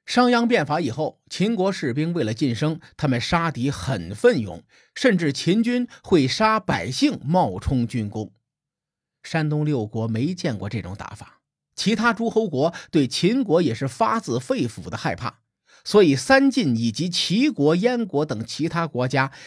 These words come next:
有动机联合起来对抗秦国。因为战国群雄需要抱团取暖，于是纵横连横顺应而生，成为战国博弈中最精彩的部分。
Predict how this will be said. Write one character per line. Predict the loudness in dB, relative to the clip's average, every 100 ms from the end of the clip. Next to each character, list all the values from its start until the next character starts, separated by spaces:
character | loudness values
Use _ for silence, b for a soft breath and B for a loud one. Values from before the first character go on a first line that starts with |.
| B
有 | 2 4 4
动 | 0 -2 -2
机 | -2 0 2
联 | 0 -2
合 | -2 -6
起 | -4 -8
来 | -8
对 | -8 -4 -4 -4 -8
抗 | -6 -6 -6
秦 | -6 -2 -2
国。 | -2 -16 _ _ _ _ _ _ _ _ _ _ _ _ _ _ _ 0
因 | 2 6
为 | 6 6 4
战 | 4 2
国 | 2 2
群 | 2 0
雄 | 0 -2 0 0 -2
需 | 0 2
要 | 2
抱 | 0 0 0
团 | 0 -2
取 | -2 -2
暖， | -2 -4 -14 -18 _ _ -4
于 | 0
是 | 0 -2 -6 b b b
纵 | 2 4 0
横 | 0 0 2
连 | 2 2 -2
横 | -2 -2 -2 _
顺 | -8 0 2 2 2
应 | 0 -2 -6
而 | -6 -4
生， | -4 -6 _
成 | -6 -2
为 | -2 -2
战 | -2 -4
国 | -2 -4
博 | -2 -2
弈 | -2
中 | -4 -6 -8
最 | -10 -6 -6 -4
精 | -6 -6
彩 | -10 -14
的 | -16
部 | -18
分。 | -18